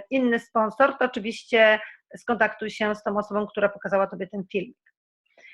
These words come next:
E, i cóż mogę powiedzieć, jeśli podobają Tobie się moje filmiki i jesteś zainteresowany, e, tym, aby być na bieżąco odnośnie, e, biznesu, jak również, e, życia na Lazurowym Brzeżu, gdzie mieszkam,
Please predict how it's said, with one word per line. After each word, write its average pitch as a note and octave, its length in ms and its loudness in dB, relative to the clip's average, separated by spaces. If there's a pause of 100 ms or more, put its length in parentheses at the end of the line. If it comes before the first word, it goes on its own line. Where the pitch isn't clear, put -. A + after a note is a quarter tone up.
(360)
E, A3+ 380 2
i E4+ 100 -4
cóż D#4+ 160 0
mogę D#4+ 220 2
powiedzieć, B3 400 2
jeśli - 200 -6
podobają A#3+ 600 2 (120)
Tobie A#3 200 -2
się A3 440 0
moje A#3+ 280 2
filmiki A3+ 760 -2
i - 20 -2
jesteś A3 280 -2
zainteresowany, A3 840 0
e, G#3 680 2
tym, A#3 360 0
aby G3+ 220 0
być A3 400 -2
na A3 120 2
bieżąco G#3+ 640 2 (340)
odnośnie, G#3 840 0
e, G3 360 2
biznesu, A3 760 2
jak G3+ 180 4
również, G3+ 540 0
e, G3+ 400 6
życia A#3 240 -4
na G3+ 140 4
Lazurowym G3 400 0
Brzeżu, A3 260 -4
gdzie F#3+ 180 -4
mieszkam, G3+ 560 2